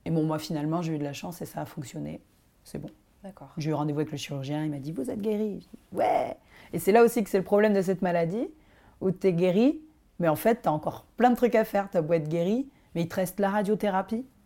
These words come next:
Speaker 2: Ça,
Speaker 1: Enfin,
Speaker 2: c'est
Speaker 1: moi,
Speaker 2: quoi,
Speaker 1: c'est,
Speaker 2: du coup, la
Speaker 1: la
Speaker 2: radiothérapie ?
Speaker 1: radiothérapie, moi, ça s'est pas très bien passé, en plus. C'est, euh, c'est des rayons.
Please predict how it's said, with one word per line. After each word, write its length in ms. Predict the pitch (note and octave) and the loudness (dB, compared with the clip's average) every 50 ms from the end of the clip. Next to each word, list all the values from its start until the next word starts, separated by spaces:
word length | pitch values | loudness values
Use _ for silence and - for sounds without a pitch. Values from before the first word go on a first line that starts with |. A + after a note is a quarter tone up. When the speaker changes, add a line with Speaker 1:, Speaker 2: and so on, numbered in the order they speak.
| _ _ _ | _ _ _
Speaker 2:
Ça, 120 | - - F3 | -6 -2 0
Speaker 1:
Enfin, 40 | D#3+ | 2
Speaker 2:
c'est 60 | F3 | 2
Speaker 1:
moi, 120 | G3+ G3+ | 2 2
Speaker 2:
quoi, 100 | F#3+ F#3 | 0 -2
Speaker 1:
c'est, 60 | F3 | -6
Speaker 2:
du 100 | D#3+ E3 | -8 -12
coup, 120 | - - F#3+ | -12 -8 -8
la 40 | F#3 | -6
Speaker 1:
la 60 | E3 | -6
Speaker 2:
radiothérapie ? 280 | E3 E3+ E3+ E3 E3+ | -2 0 0 0 2
Speaker 1:
radiothérapie, 640 | F#3+ F3+ G3+ G3 - G#3+ F#3+ F3+ F#3 F3 - - A#3+ | 2 0 0 0 0 0 0 2 0 0 0 -2 -2
moi, 120 | A3+ G#3 E3 | -2 -2 -2
ça 120 | - F3 | -4 -6
s'est 160 | - - E3 | -6 -6 -6
pas 180 | D3+ - G3 G3+ | -4 -2 -4 -4
très 160 | - - A3 | -2 -2 -2
bien 140 | G3 G3+ F#3+ | 0 0 0
passé, 360 | G3 F#3+ F3+ - - G3 F#3+ | 0 -2 -2 -2 -4 -6 -6
en 80 | E3+ D#3 | -6 -8
plus. 280 | - - G3+ - - _ - - - - - _ | -10 -12 -14 -14 -18 _ -20 -20 -20 -20 -20 _
C'est, 380 | - - - - F3+ F3+ F3 F3 | -16 -6 -2 0 4 6 6 6
euh, 880 | E3+ E3 D#3+ D#3+ D#3 D#3 D3+ D3+ D3+ D3 D3 D3 D3 D3 D3 D3+ D3+ D3+ | 6 6 4 2 2 0 0 0 0 0 -2 -2 -2 -2 -2 -2 -4 -4
c'est 140 | D3+ - G3 | -4 -2 -2
des 140 | D#3+ F3 F3 | 0 0 0
rayons. 320 | E3+ F3+ F3+ F3 F#3+ G#3 | 0 -2 -2 -2 -4 -6